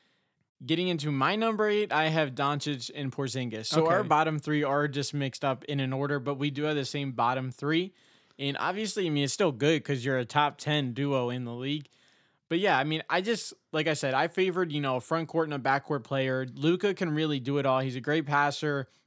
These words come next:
Speaker 1: great shooter. He finishes in the post. And then Kristaps is, you know, he is eligible to go out and shoot those threes. He's a good rebounder. Obviously, he's gotta stay healthy, and I think that's crucial for a couple of these, um, you know, duos.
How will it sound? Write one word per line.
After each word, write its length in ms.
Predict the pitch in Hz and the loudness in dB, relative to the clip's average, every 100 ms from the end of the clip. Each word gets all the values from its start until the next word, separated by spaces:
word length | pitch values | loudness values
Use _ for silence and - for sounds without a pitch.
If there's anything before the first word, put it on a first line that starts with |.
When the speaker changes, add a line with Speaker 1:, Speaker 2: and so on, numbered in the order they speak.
| - | -4
Speaker 1:
great 200 | 156 156 | -2 0
shooter. 640 | - 151 143 143 143 139 - _ | 0 0 0 0 0 -4 -8 _
He 160 | 139 | -10
finishes 520 | 127 156 151 156 139 131 | -4 -2 -2 -2 -4 -4
in 140 | 139 | -4
the 240 | 131 127 123 _ | -4 -6 -10 _
post. 420 | 156 147 143 - - _ _ _ 151 | -2 0 0 -4 -14 _ _ _ -4
And 100 | 147 | -2
then 140 | 143 | 0
Kristaps 580 | 156 139 160 143 139 - 147 | 0 0 2 2 -2 -8 -4
is, 400 | 143 139 117 147 | -2 -2 -2 -4
you 80 | |
know, 160 | 143 127 | -2 -4
he 380 | - - 202 196 | -6 -4 -4 -2
is 280 | 165 208 170 | -2 0 2
eligible 460 | 139 131 131 131 | 2 0 -4 -8
to 80 | 127 | -6
go 160 | 123 135 | -2 2
out 180 | 131 | 2
and 120 | 139 120 | 0 -4
shoot 240 | 147 120 | -4 -4
those 200 | 135 123 | -4 -4
threes. 280 | 135 135 - _ _ - | -4 -6 -8 _ _ -18
He's 80 | - | -4
a 40 | |
good 160 | 165 143 | -2 -2
rebounder. 600 | 143 151 135 131 131 135 | 0 0 0 -2 0 2
Obviously, 400 | 151 170 170 160 | 2 0 0 -2
he's 140 | 151 | -2
gotta 180 | 160 147 | -2 -2
stay 220 | - 139 | -2 -4
healthy, 500 | 127 143 143 147 135 _ _ _ _ | 0 -2 0 -4 -4 _ _ _ _
and 80 | 156 | -4
I 40 | |
think 180 | 156 175 | -2 0
that's 240 | 160 143 - | 0 -2 -4
crucial 420 | 160 160 - 139 | -2 -2 -2 -4
for 340 | - 131 123 - | -4 -4 -4 -8
a 80 | 127 | -4
couple 420 | - 196 175 131 | 0 2 2 0
of 120 | 120 | 0
these, 280 | 117 113 - - | -6 -6 -10 -6
um, 440 | 120 113 107 107 _ _ _ _ _ _ _ _ | -4 -4 -6 -10 _ _ _ _ _ _ _ _
you 80 | 123 | -6
know, 180 | 117 113 | -4 -4
duos. 640 | 117 151 139 127 123 - | -2 0 2 2 0 -6